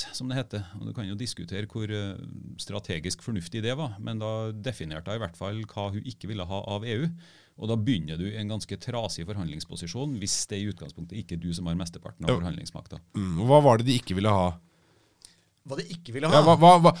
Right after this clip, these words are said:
Speaker 2: altså
Speaker 3: Det er ganske mye.
Speaker 2: Ja.
Speaker 3: Vi, vi kan begynne å
Speaker 2: Ja,
Speaker 3: ramse
Speaker 2: ok.
Speaker 3: opp. Vi
Speaker 2: Ja.
Speaker 3: kan ta noen
Speaker 2: Ja,
Speaker 3: av
Speaker 2: ta noen av,
Speaker 3: eksemplene.
Speaker 2: ta de, de hovedpunktene her.
Speaker 3: Ja. For det første, så det som alle er enige om, at de ikke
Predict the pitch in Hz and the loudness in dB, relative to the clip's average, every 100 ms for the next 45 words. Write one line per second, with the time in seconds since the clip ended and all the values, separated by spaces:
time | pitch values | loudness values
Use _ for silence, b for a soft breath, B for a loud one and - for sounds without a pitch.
0 | B 165 170 208 120 190 220 190 175 123 | B 6 8 6 4 -2 0 0 0 -4
1 | - 123 98 113 - - 147 135 170 185 | -6 -8 -6 -6 -8 0 4 8 6 6
2 | - 240 208 185 190 185 202 185 170 180 | 6 8 8 8 10 10 8 6 6 6
3 | 180 - 202 226 240 233 120 - 143 165 | 6 4 6 4 4 2 2 4 8 8
4 | 170 151 110 104 170 165 147 170 160 107 | 10 8 6 6 6 6 6 8 8 8
5 | 92 101 110 104 87 117 - _ - 165 | 2 0 2 0 0 -2 -4 _ -6 -2
6 | 180 214 175 - 185 196 - _ - - | 0 0 0 -2 -2 -4 -6 _ -8 -2
7 | 170 170 165 165 165 160 165 - 170 117 | 2 2 2 2 2 0 -2 -2 0 0
8 | 135 143 175 180 170 117 113 156 170 _ | -2 -2 -2 -4 -6 -8 -8 -10 -10 _
9 | 175 170 - 117 135 | -12 -12 -12 -10 -8